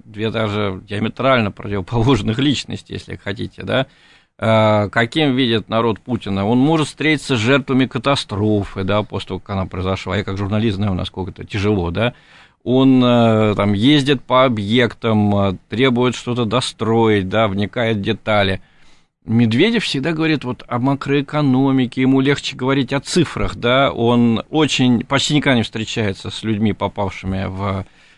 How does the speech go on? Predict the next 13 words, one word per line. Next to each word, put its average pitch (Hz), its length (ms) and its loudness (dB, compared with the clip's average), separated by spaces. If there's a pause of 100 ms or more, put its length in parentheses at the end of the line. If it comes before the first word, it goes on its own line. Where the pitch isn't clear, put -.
(140)
э, 95 100 -4
в 92 1040 0
тяжелую 110 460 4
жизненную 95 380 2
ситуацию, 120 520 0
мы 95 60 0
почти 107 260 -2
его 98 120 2
не 101 120 2
видим 113 300 2
в - 60 -6
таких 98 360 -8
ситуациях. 98 800 -2